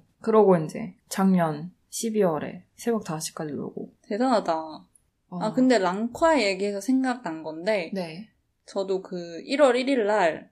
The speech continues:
Speaker 1: 랑콰이
Speaker 2: 이
Speaker 1: 갔어요?
Speaker 2: 카운트다운을 하고
Speaker 1: 네.
Speaker 2: 버스를 타려고 랑콰이 쪽을 지나갔어요.
Speaker 1: 네. 사람 진짜 많았을 것 같은데.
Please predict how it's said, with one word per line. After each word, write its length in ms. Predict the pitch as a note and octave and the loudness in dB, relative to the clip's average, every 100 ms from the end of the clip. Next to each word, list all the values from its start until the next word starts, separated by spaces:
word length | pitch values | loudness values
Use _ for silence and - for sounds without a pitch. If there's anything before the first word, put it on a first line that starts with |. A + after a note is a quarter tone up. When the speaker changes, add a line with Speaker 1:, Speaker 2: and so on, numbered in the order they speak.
| _ - | _ -2
Speaker 1:
랑콰이 300 | G3 A3+ C4 | 0 2 2
Speaker 2:
이 40 | |
Speaker 1:
갔어요? 340 | F3 F#3 B3 - _ _ - | 0 -4 -8 -10 _ _ 2
Speaker 2:
카운트다운을 880 | D#4 E4+ F4 - C4+ C4 B3+ A#3+ | 4 4 0 4 4 6 4 2
하고 580 | C4 D4+ D4 E4+ A3 - | 4 4 4 4 4 2
Speaker 1:
네. 300 | G3 F3 E3+ - | -6 -8 -10 -4
Speaker 2:
버스를 460 | D#4 D#4 F4 D#4+ C4+ | -4 0 2 2 4
타려고 540 | C#4 B3 G3+ A#3+ A3 | 4 4 4 6 6
랑콰이 460 | F3+ F#3 F#3+ B3 A#3+ | 6 2 2 2 4
쪽을 220 | G#3+ F#3+ | 2 0
지나갔어요. 840 | - A#3 C4+ G3+ E3+ - D#3+ D#3+ | 2 4 6 4 -4 -6 -2 0
Speaker 1:
네. 480 | G3 F3+ E3 F3 - | 2 2 -2 -10 -14
사람 280 | - D#4+ D4+ | -8 -4 -2
진짜 420 | - F#3 F#3 C#4+ | 0 0 0 0
많았을 380 | C4 F#3 F3 - | 2 0 -4 -12
것 140 | F3+ | -16
같은데. 400 | F3+ - E3 D#3 | -20 -18 -18 -18